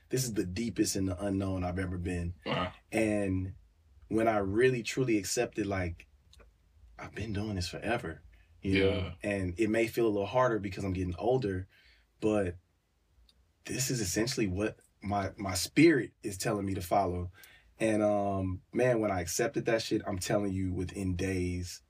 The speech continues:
Speaker 1: shit started turning around.
Speaker 2: Wow.
Speaker 1: Some opportunities started coming up, and it's like,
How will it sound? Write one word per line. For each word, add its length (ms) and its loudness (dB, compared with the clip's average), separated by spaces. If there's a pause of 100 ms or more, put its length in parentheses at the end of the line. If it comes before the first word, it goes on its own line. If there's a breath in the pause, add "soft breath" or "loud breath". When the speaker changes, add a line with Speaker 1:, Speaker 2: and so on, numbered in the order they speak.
Speaker 1:
shit 260 -4
started 280 -4
turning 320 -2
around. 480 -2
Speaker 2:
Wow. 340 -2
Speaker 1:
Some 220 -6
opportunities 640 -2
started 320 0
coming 320 0
up, 200 -4
and 80 -4
it's 120 -4
like, 240 -4